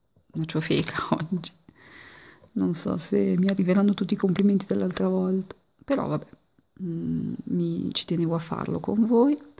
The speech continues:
Vedremo che cosa ne riusciremo a tirare fuori con questi. Va bene,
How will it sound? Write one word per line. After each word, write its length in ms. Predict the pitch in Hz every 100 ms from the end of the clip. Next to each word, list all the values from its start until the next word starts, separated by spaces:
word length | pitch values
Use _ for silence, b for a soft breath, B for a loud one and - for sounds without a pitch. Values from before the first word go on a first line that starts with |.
| B B B B B
Vedremo 440 | - 180 180 185 190
che 120 | 190
cosa 220 | 180 175
ne 100 | 175
riusciremo 480 | 175 170 - - 190
a 40 |
tirare 320 | 180 - - -
fuori 460 | - - - 160
con 200 | - 196
questi. 460 | 196 - - - - - _ _ - - - -
Va 100 | 185
bene, 180 | 156